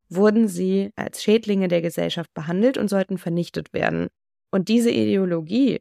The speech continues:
sollte durch Zwangssterilisation, Aussonderung aus der Gesellschaft und Massenvernichtung umgesetzt werden. Und das wurde sie ja auch leider.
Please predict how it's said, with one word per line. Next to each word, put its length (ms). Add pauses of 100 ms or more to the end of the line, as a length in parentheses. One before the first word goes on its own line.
sollte 340
durch 220
Zwangssterilisation, 1160
Aussonderung 720
aus 100
der 140
Gesellschaft 500
und 160
Massenvernichtung 840
umgesetzt 720
werden. 460
Und 460
das 360
wurde 440
sie 100
ja 220
auch 120
leider. 440